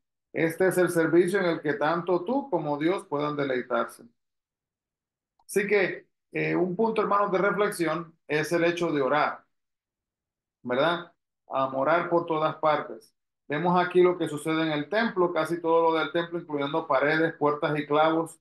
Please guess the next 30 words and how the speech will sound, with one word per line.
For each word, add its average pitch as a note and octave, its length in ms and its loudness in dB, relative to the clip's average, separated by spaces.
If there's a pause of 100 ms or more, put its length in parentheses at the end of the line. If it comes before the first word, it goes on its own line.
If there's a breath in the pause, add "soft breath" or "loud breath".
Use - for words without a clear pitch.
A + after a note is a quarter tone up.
muebles, E3 800 -2 (320)
lleva C#3 360 2
oro, G#3 580 -2 (1500)
um, C3 440 -2
cubiertas E3 840 2
de C#3+ 120 2
oro, G3 560 2 (340)
¿verdad? C#3+ 380 2
Y D#3 120 0
cuando D3 380 0
se, C#3 640 -2
se C#3+ 380 -2
pidió F3 600 2
a E3 120 2
Dios F3+ 340 2
que C3+ 140 -2
Dios D#3 280 -2
revela-, D#3 560 0
revelara, C#3+ 460 2
¿verdad?, D3 220 2
a - 20 -10
través C#3 240 0
de C#3 80 -10
la C#3 120 -4
oración, D#3 440 -4
¿verdad?, D3 320 0
que C3+ 300 0
Él D#3+ 200 -4 (440)
diera E3 400 2
los, D#3+ 400 0